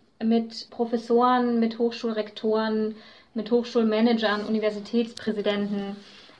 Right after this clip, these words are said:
ähm, auch Doktoranden, dass die nämlich sehr aktiv auf mich zukommen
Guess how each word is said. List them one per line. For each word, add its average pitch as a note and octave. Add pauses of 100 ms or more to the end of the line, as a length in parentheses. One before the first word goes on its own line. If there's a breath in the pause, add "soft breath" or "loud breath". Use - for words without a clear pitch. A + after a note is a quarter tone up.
ähm, G#3
auch A3+
Doktoranden, A#3+ (220)
dass A#3
die B3
nämlich A#3
sehr A#3+
aktiv A#3+ (760 loud breath)
auf G#3+
mich A#3
zukommen C#4+